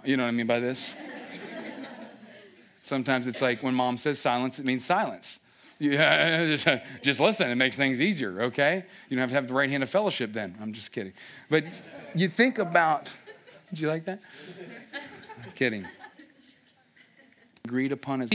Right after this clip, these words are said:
when they go outside of our cultural norms and the things that we've created and agreed upon as a family,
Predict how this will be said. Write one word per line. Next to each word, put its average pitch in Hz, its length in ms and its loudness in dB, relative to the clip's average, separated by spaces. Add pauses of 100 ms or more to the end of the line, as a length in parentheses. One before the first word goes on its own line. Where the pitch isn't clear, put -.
(120)
when 175 200 2
they 240 260 2
go 190 400 2
outside 180 880 2
of 143 140 0
our 135 160 4
cultural 160 680 -2
norms 135 560 0
and 127 100 0
the 120 60 -2
things 160 300 -2
that 147 100 -6
we've 135 160 0
created 139 460 -2
and 127 100 0
agreed 123 340 0
upon 135 300 -4
as 117 140 -6
a 107 40 -8
family, 147 540 -4